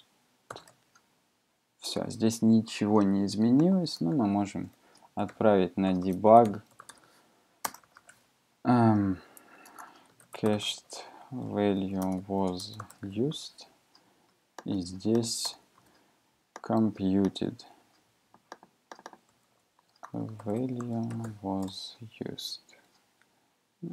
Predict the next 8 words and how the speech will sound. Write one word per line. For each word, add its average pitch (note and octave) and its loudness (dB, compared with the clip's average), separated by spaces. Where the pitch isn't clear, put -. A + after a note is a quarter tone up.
Первый G2+ 6
раз G2 4
мы G2 0
это, F2+ -4
когда F#2 0
вызываем, F#2 0
естественно, - -6
оба - -4